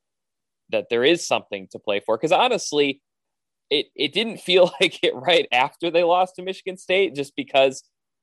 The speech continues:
you know, Ohio State, uh, constantly, you know, it, it seems like no matter what record Michigan has going into that game, it, Ohio State wins. So I understand where fans might feel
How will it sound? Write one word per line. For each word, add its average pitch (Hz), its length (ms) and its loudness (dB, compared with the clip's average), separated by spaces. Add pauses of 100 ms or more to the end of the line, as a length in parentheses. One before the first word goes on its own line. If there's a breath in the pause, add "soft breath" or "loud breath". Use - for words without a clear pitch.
(120)
you 135 100 -4
know, 120 140 2
Ohio 139 300 2
State, 135 440 -4 (460)
uh, 98 280 -4
constantly, 127 840 -2 (840)
you 127 100 -4
know, 107 120 -4
it, 117 100 -8
it - 160 -10
seems 127 200 -6
like 123 140 2
no 123 60 -4
matter 117 180 2
what 117 220 0
record 120 340 -2
Michigan 117 320 -8
has 113 220 0
going 113 220 -4
into 110 180 -12
that 104 200 -4
game, 117 400 -6 (380)
it, - 220 -14 (420)
Ohio 113 280 -4
State 101 260 -10
wins. 139 480 -4 (340)
So 131 100 -2
I 135 140 4
understand 151 480 -2
where 117 80 -6
fans 143 500 -4
might 147 220 -2
feel 139 400 -4